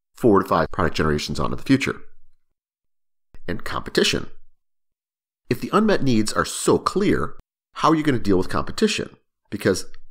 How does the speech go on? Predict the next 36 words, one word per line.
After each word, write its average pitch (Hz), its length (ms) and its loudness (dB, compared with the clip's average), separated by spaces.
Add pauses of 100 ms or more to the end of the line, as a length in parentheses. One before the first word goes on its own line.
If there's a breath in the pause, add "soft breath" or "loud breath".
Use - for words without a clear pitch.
(140)
obviously, 98 520 2
if - 140 -10
they're 78 140 0
that 127 240 0
clear, 76 440 0 (160)
they're 104 100 2
clear 101 180 2
to 87 100 -2
other 92 180 0
people 67 240 -8
too. - 400 -2 (840 soft breath)
This - 160 4
is 117 100 0
another 123 360 4
point 101 240 2
about 78 240 0
risk 71 320 -2 (100)
and 87 240 0
profitability. - 800 0 (960)
Also, - 500 -6 (100)
prioritization. 160 1000 0 (720)
Which 110 420 -2
of 120 100 -8
the 120 60 -4
needs 92 420 -4
are 95 100 0
most 98 480 4
important? - 600 -6 (540)
And 90 280 -2 (180 soft breath)
which 143 220 -2
of 151 100 -2
the 127 60 -4
needs 101 400 0
are 95 80 4
most 85 340 -2
profitable? - 680 2